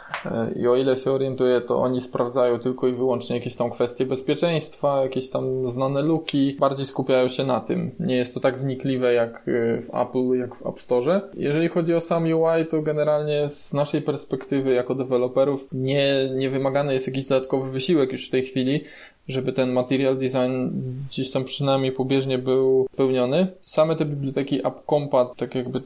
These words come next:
dorzucają nam już styl, powiedzmy, do aplikacji, który powoduje, że one są tworzone zgodnie z tym, tak? E, jest jeszcze też dodatkowa biblioteka App Compat Design, która udostępnia pewne kontrolki, które mogły nie pojawić się w poprzednich wersjach,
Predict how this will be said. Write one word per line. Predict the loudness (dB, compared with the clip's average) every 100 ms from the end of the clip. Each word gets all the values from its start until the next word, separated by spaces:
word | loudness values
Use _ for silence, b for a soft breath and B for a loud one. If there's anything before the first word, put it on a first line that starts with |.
| -8
dorzucają | -8 0 2 2 0 2 4 4 2
nam | 0 2
już | 2
styl, | 2 0 2 4 4 0 -4
powiedzmy, | -2 0 0 -2
do | 0
aplikacji, | 0 0 0 2 0 0 -2 -2 B B B B -4 4
który | 6 6 6 4 0
powoduje, | 0 2 4 6 4
że | 4
one | 0 0 -2
są | 2 2 4 4 2 -2 -8
tworzone | -2 0 2 0 0
zgodnie | -2 0 0 0 -4
z | -4
tym, | 0 0 0
tak? | -2 0 0 -4
E, | -4 -2 0 0 0 0 0 0
jest | 0 0
jeszcze | -2 -2 -4
też | 0 -2 -2
dodatkowa | -2 -2 0 0 2 0
biblioteka | 0 -2 0 -2
App | -2 -2
Compat | -2 0 -2 0
Design, | 0 2 2 0 -2
która | -2 2 2
udostępnia | 2 -2 -2 -4 -2 0
pewne | 0 0 0 -2 -2
kontrolki, | -2 2 2 2 -2
które | -2 0 0
mogły | 2 0 2 2 2 2
nie | 0
pojawić | 2 2 2 -2 -2
się | -2
w |
poprzednich | -2 -2 -2 0 0 4
wersjach, | 2 2 2 0